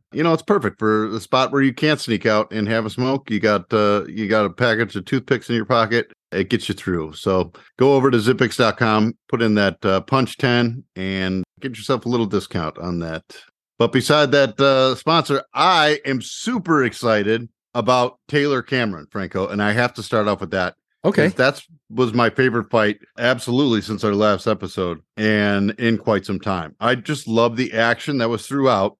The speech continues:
Speaker 2: Yes.
Speaker 1: It almost looked like Cameron was surprised by the adjustments that Katie Taylor had made. It looked like early on, she thought she was just gonna be able to bully her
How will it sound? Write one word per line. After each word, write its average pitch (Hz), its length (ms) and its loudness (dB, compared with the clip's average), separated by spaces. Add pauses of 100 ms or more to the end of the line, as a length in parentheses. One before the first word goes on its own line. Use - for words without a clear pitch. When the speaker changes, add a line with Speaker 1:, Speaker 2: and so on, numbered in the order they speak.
Speaker 2:
Yes. 101 440 -4 (220)
Speaker 1:
It 131 100 2
almost 208 320 0
looked 170 200 -4
like 127 420 0 (140)
Cameron 151 640 2
was 123 180 -2
surprised 110 1040 -2 (120)
by 120 180 2
the 117 160 0
adjustments 117 600 -2
that 110 100 -4
Katie 117 280 -2
Taylor 98 420 -4
had 87 120 -10
made. 85 300 -10 (180)
It 123 140 -6
looked 180 200 -2
like 151 260 2
early 147 320 2
on, 127 480 2
she - 220 -10
thought 127 300 0
she 131 100 -4
was 117 140 -2
just 117 180 -4
gonna 123 160 0
be 117 160 2
able 113 160 2
to 107 60 0
bully 127 380 0
her 123 240 0